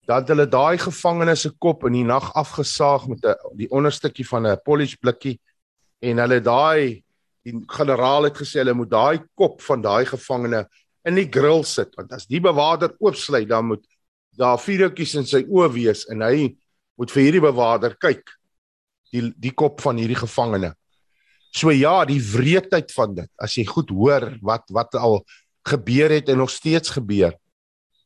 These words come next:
En, uh, so ek het hierdie geweldige burden gehad om by Paulsmoor uit te kom en toe ek nou uiteindelik by die plek kom om hierdie ding van my rug af te vat en in my hart te sit en sê, "Vader,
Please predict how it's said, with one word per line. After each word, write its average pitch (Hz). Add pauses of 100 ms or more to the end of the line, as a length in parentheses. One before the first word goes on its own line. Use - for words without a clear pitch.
(200)
En, 131
uh, 123 (420)
so 180
ek 190
het 190
hierdie 185
geweldige 175 (360)
burden 180
gehad 139
om 135
by 127
Paulsmoor 165
uit 196
te 170
kom 120
en 139 (1600)
toe 160
ek 208
nou 240
uiteindelik 190
by 180
die 156
plek 170
kom 156
om 131
hierdie 139 (300)
ding 160
van 180
my 139
rug 123
af 151
te 147
vat 139
en 117
in 117
my 107
hart 123
te 151
sit -
en 117
sê, 123
"Vader, 135